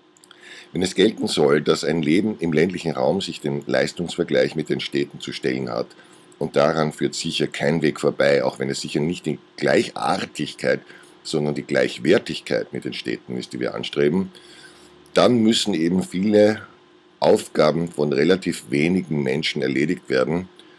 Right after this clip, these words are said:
soll das System die Anforderungen an die Komplexität der modernen Lebensbewältigung erfüllen. Dann müssen diese wenigen Menschen aber eben auch alles tun, um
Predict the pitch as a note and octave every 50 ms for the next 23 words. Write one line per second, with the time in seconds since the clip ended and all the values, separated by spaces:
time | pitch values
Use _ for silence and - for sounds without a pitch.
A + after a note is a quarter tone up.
0 | - _ - - - D#2 F#2 F#2 G2+ G2 - F2 D#2+ - - - C#2+ D#2 F2+ F#2
1 | F2+ F2 D2+ - A#1+ C#2+ F2 F#2 - E2 D#2 D#2+ D#2 D2+ D2 C#2+ B1+ B1+ C2 -
2 | - - D#2 D2+ - C2 C#2 - - D2+ - - D2 D2 - E2 D2+ D2+ C#2+ -
3 | C2 C2+ C#2+ D2 C#2 B1 A#1+ A1+ C2 C2+ - - - C2+ B1 B1 A#1+ - - -
4 | - A#1 A#1+ B1 - - _ _ - - - - - - - D2+ D#2+ D#2+ D2+ C#2
5 | B1 A1 - - - - - - - - - - - - - - D2+ F2 F#2+ G2+
6 | A2 - - G2+ F2+ - E2+ E2 - F2+ E2+ E2+ - - - - B1+ D#2 E2+ A2+
7 | C3+ B2 F#2 - D2 C#2 B1+ A#1+ A1 A1 - - - A#1+ A1 G#1 - - _ _
8 | _ _ _ _ _ _ - _ - - D2 C#2+ E2 E2 F#2+ F#2+ G2 F2 F2 -
9 | - - F2 G#2 G#2+ G#2 F#2+ - - - F#2 F#2+ F#2+ F2 E2 E2 E2 D#2+ D#2+ E2
10 | F2